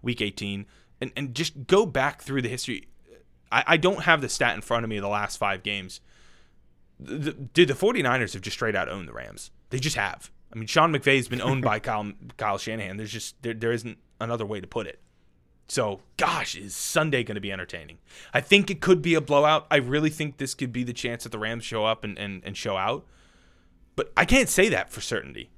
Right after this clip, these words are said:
Speaker 1: I, I, I can't. I mean,
Speaker 2: Yeah.
Speaker 1: this is not three weeks ago. I mean, this, this forty-niners team has done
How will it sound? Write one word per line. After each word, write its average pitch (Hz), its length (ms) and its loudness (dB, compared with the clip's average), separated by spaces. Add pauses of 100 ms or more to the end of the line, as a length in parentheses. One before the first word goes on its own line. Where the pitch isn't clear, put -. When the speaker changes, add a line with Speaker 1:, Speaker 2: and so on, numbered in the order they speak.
(100)
Speaker 1:
I, 139 80 2
I, 123 240 2
I 143 40 -2
can't. - 440 -2
I - 40 -8
mean, 101 100 -4
Speaker 2:
Yeah. 92 120 -2
Speaker 1:
this - 160 -4
is 156 100 -4
not 170 220 0
three 147 140 0
weeks 175 240 -2
ago. 92 140 -4
I 95 60 -2
mean, 110 160 -6
this, 139 320 -2 (720)
this 196 140 2
forty-niners 185 600 2
team 147 160 -4
has 117 240 -4
done 147 560 -2